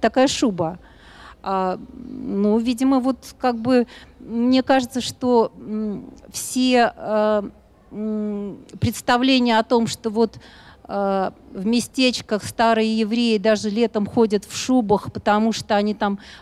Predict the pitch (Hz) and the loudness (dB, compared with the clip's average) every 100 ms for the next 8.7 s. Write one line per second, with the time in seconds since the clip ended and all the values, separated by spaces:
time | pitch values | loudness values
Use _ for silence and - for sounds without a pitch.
0 | - 214 220 202 - 185 190 254 339 311 | -2 2 4 2 -4 -8 -2 2 4 2
1 | 208 185 165 - - - - 196 226 - | 0 -2 -4 -8 -20 -18 -6 -2 -2 -4
2 | - _ 233 - 214 220 269 196 185 175 | -20 _ -20 -8 0 4 4 4 -2 -6
3 | 175 196 202 220 233 233 185 185 175 233 | -2 0 2 2 2 2 0 0 0 2
4 | 226 220 220 233 190 175 196 202 233 254 | 2 2 2 2 2 0 -2 -6 -2 0
5 | 254 254 - 254 269 269 285 359 269 254 | 2 0 0 -4 -2 0 4 4 4 4
6 | 254 254 262 254 226 254 247 - - - | 0 0 -2 -4 2 2 0 -8 -20 -14
7 | - 226 - 208 233 226 254 247 196 170 | -6 -6 -6 -6 -4 -2 0 0 0 0
8 | 165 185 185 196 190 - 196 | -2 -6 -6 -8 -10 -10 -12